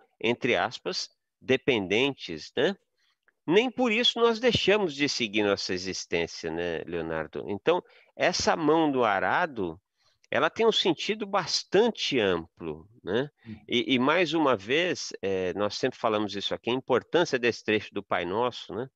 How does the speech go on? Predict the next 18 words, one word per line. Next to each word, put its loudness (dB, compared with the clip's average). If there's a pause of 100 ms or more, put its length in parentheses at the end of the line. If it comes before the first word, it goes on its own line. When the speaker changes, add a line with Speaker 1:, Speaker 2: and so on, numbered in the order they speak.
(220)
Speaker 1:
"Que -10
seja 0
feita -2
a 0
vossa -4
vontade." -4
Então, -4
se -8
nós 0
chamamos, 0
somos, -2
somos -2
chamados -2 (580)
ao 0
serviço 0
com 0
o -4
Cristo, -4